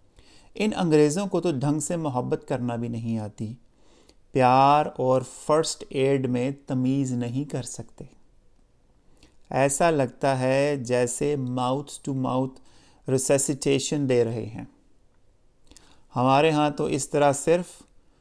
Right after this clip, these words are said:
तुख्मी आम चूसा करते हैं। हमारी फिल्मों में आज भी अगर गलती से हीरो का कुर्ता भी अगर हीरोइन को छू जाए, तो वो गज भर ऊंची छलांग लगाकर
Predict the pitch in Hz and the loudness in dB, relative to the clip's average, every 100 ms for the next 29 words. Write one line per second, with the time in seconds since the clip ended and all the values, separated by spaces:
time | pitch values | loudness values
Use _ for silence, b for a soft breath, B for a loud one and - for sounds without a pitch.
0 | _ _ _ 165 - 175 202 - 147 139 | _ _ _ -8 -6 -4 -6 -6 -4 -2
1 | 165 170 - 127 - 127 120 - - 117 | -2 -4 -8 -10 -8 -8 -8 -8 -10 -12
2 | 123 - _ _ _ _ _ _ - - | -12 -16 _ _ _ _ _ _ -20 -8
3 | 127 135 147 180 196 - - 135 139 165 | 0 2 2 2 -2 -4 -2 0 0 -2
4 | 156 131 131 - 127 143 185 - - 107 | 0 0 -2 -2 -2 0 0 -4 -8 -10
5 | - _ _ _ _ _ _ 147 131 143 | -10 _ _ _ _ _ _ -4 0 0
6 | 117 131 131 175 170 - 127 127 131 b | 2 0 0 -2 -2 -2 -2 -2 -6 b
7 | b b - - 131 139 151 165 160 143 | b b -20 -4 0 2 2 2 0 -4
8 | 139 - - - 170 175 208 202 131 117 | -4 -8 -14 -4 -4 -2 0 0 0 -2
9 | 107 - - - 127 135 127 123 127 127 | -4 -6 -18 -12 -6 -4 -4 -2 0 2
10 | 131 131 127 117 - - 156 165 131 95 | 2 0 -4 -8 -8 -8 -4 -2 -2 -4
11 | 101 - _ _ b b b b b - | -8 -14 _ _ b b b b b -4
12 | 131 127 135 113 165 196 151 120 139 139 | 0 2 0 0 2 2 2 2 0 2
13 | 135 131 139 - 127 117 127 131 120 113 | 0 0 -4 -8 -2 0 2 2 0 0
14 | 107 104 123 | -2 -2 -6